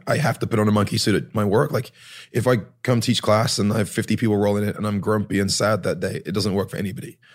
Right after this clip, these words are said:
So yeah, I come to people, my clients come to my classes, and I have to be happy. I have to be positive.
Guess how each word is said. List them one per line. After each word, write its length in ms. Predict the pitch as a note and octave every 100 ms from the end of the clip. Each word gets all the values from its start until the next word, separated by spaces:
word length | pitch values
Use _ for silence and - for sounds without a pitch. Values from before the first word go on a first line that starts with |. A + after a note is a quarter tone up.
| - -
So 160 | - C#3
yeah, 300 | C#3+ A2 - -
I 100 | G#2
come 260 | - G#2+
to 60 | F2
people, 240 | A2 -
my 80 | G#2
clients 300 | G#2 G#2+ -
come 200 | G#2+ G2+
to 100 | -
my 120 | G2
classes, 460 | F#2+ - B2 C3 A#2+
and 160 | G2
I 80 | A2
have 240 | B2 C3+ -
to 100 | G2+
be 120 | G2+
happy. 300 | - - C3+
I 60 |
have 180 | A#2+ A2
to 60 | G#2
be 80 | G#2
positive. 520 | G#2+ F#2+ G2+ G2